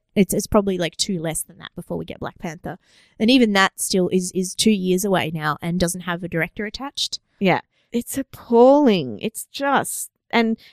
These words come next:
Speaker 2: the fact that we're getting a Spider-Man movie as well, plus sequels,
Speaker 1: Yeah.
Speaker 2: plus another team,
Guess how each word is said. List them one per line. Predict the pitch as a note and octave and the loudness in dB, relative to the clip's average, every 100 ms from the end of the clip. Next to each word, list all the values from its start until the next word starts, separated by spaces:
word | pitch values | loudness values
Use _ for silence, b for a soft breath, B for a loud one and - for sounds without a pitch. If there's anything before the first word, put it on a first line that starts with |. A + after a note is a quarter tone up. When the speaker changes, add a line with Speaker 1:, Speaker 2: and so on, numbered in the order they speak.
| b - | b -6
Speaker 2:
the | B3+ | -2
fact | C#4+ C4+ | -2 -2
that | C#4 | -6
we're | B3 | -2
getting | B3 A#3 | -2 -2
a | |
Spider-Man | - - G3 G#3+ G3+ G3+ | -4 2 4 4 4 4
movie | G#3 G3+ G3 | 2 0 0
as | F#3 F3+ | 0 2
well, | F3 E3+ F3 G3 G3 | 2 6 6 4 -2
plus | - A#3 A3 | 0 2 2
sequels, | - A3+ G3+ - G3 F#3+ | 0 -2 -2 0 2 2
Speaker 1:
Yeah. | B3 G#3+ | 4 6
Speaker 2:
plus | G#3+ A#3 | 6 2
another | G#3+ G3 F#3+ | 0 -2 -4
team, | - A3 G3+ G3 | -6 -2 0 0